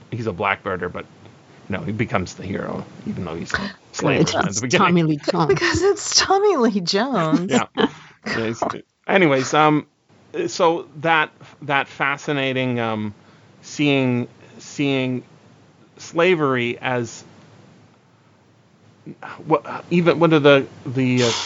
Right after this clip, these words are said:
Speaker 1: the, the people, the non-frackies, what do they call themselves?
Speaker 2: Uh,
Speaker 3: The people.
Speaker 2: Sisu? Sisu?
Speaker 3: Oh, Sisu is
Speaker 1: Yeah,
Speaker 3: the
Speaker 1: well, yeah,
Speaker 3: ship.
Speaker 1: Sisu is the ship, yes.
Speaker 2: Oh, the Sisu's, oh, they, oh, they call themselves the, um,
Speaker 1: The free traders, I guess.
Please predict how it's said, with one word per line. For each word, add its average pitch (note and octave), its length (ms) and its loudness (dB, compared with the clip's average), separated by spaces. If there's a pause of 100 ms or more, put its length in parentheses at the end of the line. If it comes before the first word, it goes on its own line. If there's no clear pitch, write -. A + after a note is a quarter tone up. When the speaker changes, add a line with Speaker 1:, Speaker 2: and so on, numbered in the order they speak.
(160)
Speaker 1:
the, A#2 540 0 (680)
the G2+ 80 -2
people, C#3 460 -2 (340)
the A#2 100 -4
non-frackies, A#2+ 760 0
what B2 100 -4
do A#2+ 80 -4
they A#2+ 80 -4
call A#2+ 160 0
themselves? A#2+ 420 0 (1040)
Speaker 2:
Uh, F#3 260 6
Speaker 3:
The D#3 100 4
people. G3 480 -2
Speaker 2:
Sisu? G#3+ 160 4 (440)
Sisu? B3+ 580 2 (160)
Speaker 3:
Oh, F#3 140 6
Sisu G3 720 -2 (120)
is D3+ 140 -2
Speaker 1:
Yeah, - 40 -8
Speaker 3:
the D3 80 8
Speaker 1:
well, D3+ 80 4
yeah, D3 280 6
Speaker 3:
ship. - 40 0
Speaker 1:
Sisu F#3+ 160 0
is D#3+ 100 0
the D3 100 0
ship, - 360 -8
yes. - 460 -14
Speaker 2:
Oh, G3+ 80 6
the F#3+ 80 2
Sisu's, A3 520 2
oh, G#3+ 140 6
they, G3+ 220 2
oh, A3 120 2
they A3+ 120 2
call C4 260 0
themselves G#3+ 680 0
the, F3 300 4
um, D#3 360 4 (840)
Speaker 1:
The C3 240 2
free D#3 260 2
traders, A2 460 0
I G2+ 60 -8
guess. - 340 -14